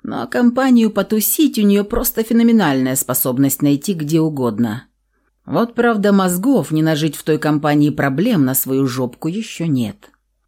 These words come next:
Плюс характер, что порох. «Буду как мышь под веником сидеть, честно, Миш, ну пожалуйста».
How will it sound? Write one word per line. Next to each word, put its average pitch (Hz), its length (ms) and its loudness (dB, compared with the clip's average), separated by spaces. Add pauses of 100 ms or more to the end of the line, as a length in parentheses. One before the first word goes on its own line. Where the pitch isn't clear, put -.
Плюс 185 300 -4
характер, 143 640 -6
что - 260 -8
порох. 117 640 -6 (440)
«Буду 370 400 4
как 381 300 -2 (160)
мышь 349 340 2
под 220 160 0
веником 214 500 0
сидеть, 190 600 -2
честно, 294 640 0
Миш, 254 680 2
ну 359 140 -2
пожалуйста». 320 1400 -2